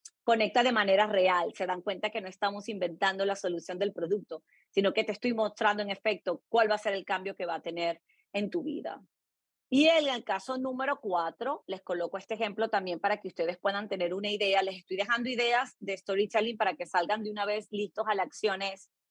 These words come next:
iniciativas que atraigan y generen nuevos deseos de compra. No es basarse solamente en poder publicar, "Este es el festival y esto es lo que van a hacer por mí".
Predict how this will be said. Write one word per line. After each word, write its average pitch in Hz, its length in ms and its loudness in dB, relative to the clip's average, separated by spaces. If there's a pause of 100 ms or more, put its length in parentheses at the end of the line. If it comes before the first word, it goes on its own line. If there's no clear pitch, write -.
(340)
iniciativas 240 680 2
que 277 80 2
atraigan 254 560 2
y 214 80 -6
generen 202 420 -2
nuevos 220 460 -2
deseos 208 580 -2
de 180 140 -4
compra. 180 560 -4 (340)
No 240 200 4
es 254 120 4
basarse 262 500 2
solamente 233 800 -2
en 202 260 0
poder 196 360 2
publicar, 254 560 0 (360)
"Este 247 260 0
es 247 80 -4
el 240 120 -2
festival 285 640 0 (220)
y 233 180 0
esto 226 300 0
es 240 100 -2
lo 240 100 -2
que 233 100 -2
van 196 180 0
a - 20 -6
hacer 196 220 -6
por 175 160 -8
mí". 160 200 -6